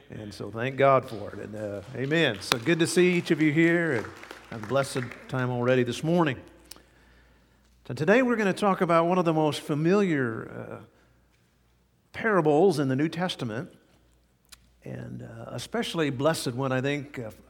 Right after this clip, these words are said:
surprisingly so, for those of you who have been a believer maybe for many years.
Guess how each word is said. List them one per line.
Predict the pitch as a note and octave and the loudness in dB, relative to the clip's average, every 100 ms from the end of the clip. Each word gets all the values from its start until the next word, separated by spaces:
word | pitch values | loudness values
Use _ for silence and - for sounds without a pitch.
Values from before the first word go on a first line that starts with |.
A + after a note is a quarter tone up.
| _ _ _ _ _ _ _ _ _ | _ _ _ _ _ _ _ _ _
surprisingly | - D3+ - D4 F#3 D3+ C3 A#2 | -10 -6 -4 -4 -2 -2 -2 -4
so, | A2+ C3+ C#3+ D#3+ F3+ - - | -2 0 0 -2 -6 -10 -14
for | - C3 | -8 -4
those | A#2+ C#3 D#3+ | 0 2 2
of | D#3 | 0
you | C#3+ D#3 | 0 0
who | D#3 C#3+ | 0 -2
have | C3+ B2 A#2+ A2 - _ _ _ _ _ _ _ _ _ _ _ _ _ _ A#2 | -2 -2 -4 -8 -18 _ _ _ _ _ _ _ _ _ _ _ _ _ _ -6
been | A#2 D#3+ | 0 2
a | E3 | 2
believer | D3+ D#3 E3 D3 | 2 2 2 0
maybe | D#3 E3 | 0 -2
for | - | -4
many | C3+ D3 E3+ E3 | -6 -4 -4 -4
years. | E3 F#3 - - - | -6 -8 -14 -20 -20